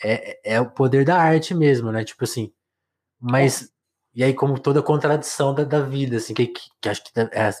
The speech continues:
Speaker 1: questões difíceis de <laughs> responder, mas tipo assim, hoje a gente trabalha com música dentro da indústria, né? Então, tipo assim, acaba sendo a famosa, pra usar as palavras do Lucas Silveira da Fresno,
Speaker 2: Uhum.
Speaker 1: máquina de moer sonhos.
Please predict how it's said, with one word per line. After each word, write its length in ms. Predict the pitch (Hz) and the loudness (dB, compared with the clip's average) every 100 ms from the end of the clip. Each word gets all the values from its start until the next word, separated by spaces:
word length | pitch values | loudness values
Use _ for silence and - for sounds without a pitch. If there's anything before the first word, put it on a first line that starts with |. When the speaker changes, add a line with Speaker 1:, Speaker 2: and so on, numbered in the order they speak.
| _ | _
Speaker 1:
questões 360 | - 113 123 123 | -6 0 2 2
difíceis 360 | 123 135 - | 0 -2 0
de 60 | 120 | -2
<laughs> 80 | - | 0
responder, 480 | 139 - 156 139 123 | -2 -2 -2 0 0
mas 120 | 113 | -2
tipo 140 | - | -4
assim, 220 | 123 120 - _ _ _ _ _ _ _ - | -6 -6 -8 _ _ _ _ _ _ _ -2
hoje 280 | 127 156 165 | 2 4 4
a 40 | |
gente 160 | 165 - | 0 0
trabalha 360 | 151 139 139 | 0 2 2
com 120 | 143 151 | 2 0
música 400 | 139 143 156 208 | 0 0 0 -2
dentro 240 | 170 175 | -2 -4
da 100 | - | -6
indústria, 480 | 202 160 147 - 123 113 | -4 -2 -4 -4 -6 -4
né? 40 | |
Então, 160 | 110 120 | -4 -6
tipo 140 | - 127 | -6 -6
assim, 300 | - 110 104 _ _ _ - - - | -4 -8 -10 _ _ _ -20 -20 -6
acaba 580 | - - - 123 147 185 147 | -4 -2 0 0 0 -2 -4
sendo 640 | - 131 120 143 165 151 _ | -6 -2 0 0 -2 -6 _
a 140 | 131 123 - | -8 -8 -6
famosa, 800 | - 123 113 113 127 156 143 107 | -2 0 2 2 4 2 2 -2
pra 260 | 117 113 117 | 0 0 -2
usar 160 | 113 117 | -2 -2
as 60 | |
palavras 300 | - 120 113 | 0 0 0
do 140 | 117 120 | -2 -2
Lucas 300 | 107 110 113 | -2 -2 -4
Silveira 340 | - 110 110 107 | -4 -2 -2 -2
da 120 | 104 | -4
Fresno, 500 | - 107 107 110 131 - _ _ _ _ | -4 -2 0 0 -2 -8 _ _ _ _
Speaker 2:
Uhum. 180 | 208 208 | -4 0
Speaker 1:
máquina 460 | 123 120 180 139 | 2 2 2 2
de 100 | 143 | 2
moer 220 | 151 160 196 | 2 2 2
sonhos. 680 | - 220 147 110 92 - | 0 0 0 -2 -10 -18